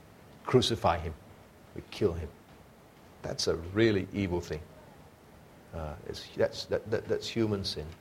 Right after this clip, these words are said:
Uh, and yet,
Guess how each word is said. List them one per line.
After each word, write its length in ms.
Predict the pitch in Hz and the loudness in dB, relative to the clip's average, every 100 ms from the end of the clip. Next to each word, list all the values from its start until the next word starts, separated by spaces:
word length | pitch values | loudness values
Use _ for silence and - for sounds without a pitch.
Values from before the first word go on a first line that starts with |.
| - - - - - - - - - - | -20 -20 -20 -20 -20 -20 -20 -20 -20 -10
Uh, 140 | 80 - - | -6 -2 4
and 520 | 107 107 131 180 175 - - - - - - | 6 6 4 2 -4 -10 -20 -20 -20 -18 4
yet, 240 | 113 - | 6 6